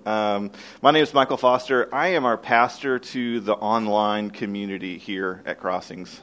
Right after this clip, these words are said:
Um, and that's been, um, kind of a new endeavor for us. We've started, uh, since really September digging deeper into our, our online community. And, um, with that, most of the time I'm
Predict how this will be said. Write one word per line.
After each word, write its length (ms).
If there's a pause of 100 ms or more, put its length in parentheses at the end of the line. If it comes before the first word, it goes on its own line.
Um, 380 (380)
and 100
that's 160
been, 320
um, 360
kind 180
of 80
a 80
new 260
endeavor 480
for 320
us. 240
We've 180
started, 480 (240)
uh, 280
since 880 (540)
really 180
September 500
digging 480
deeper 400
into 640
our, 180 (100)
our 160
online 360
community. 580 (400)
And, 300
um, 480
with 220
that, 280
most 220
of 80
the 20
time 220
I'm 260